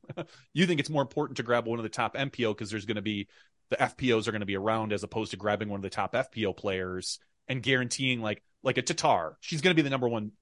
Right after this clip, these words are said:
F P O pick when someone grabs her. And based on last year, she averaged, like, one point eight three or something <laughs> dumb, uh,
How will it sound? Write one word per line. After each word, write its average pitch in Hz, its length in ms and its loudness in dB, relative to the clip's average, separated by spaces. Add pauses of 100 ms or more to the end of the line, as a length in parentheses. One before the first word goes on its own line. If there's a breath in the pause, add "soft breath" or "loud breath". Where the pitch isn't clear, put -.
F 123 140 0
P 120 100 -2
O 107 80 4
pick 107 220 -4
when 104 160 -6
someone 107 260 -4
grabs 110 360 2
her. 92 160 -8 (800)
And 113 340 -2
based 135 300 2
on 107 160 2
last 127 280 0
year, 107 120 -2
she 113 220 0
averaged, 113 580 -2
like, 92 200 -6
one 113 260 -2
point 104 400 -8 (220)
eight 117 240 -6
three 123 300 -4
or 131 80 -2
something 143 540 -4
<laughs> - 0 -
dumb, 151 480 -4 (400 soft breath)
uh, 123 220 2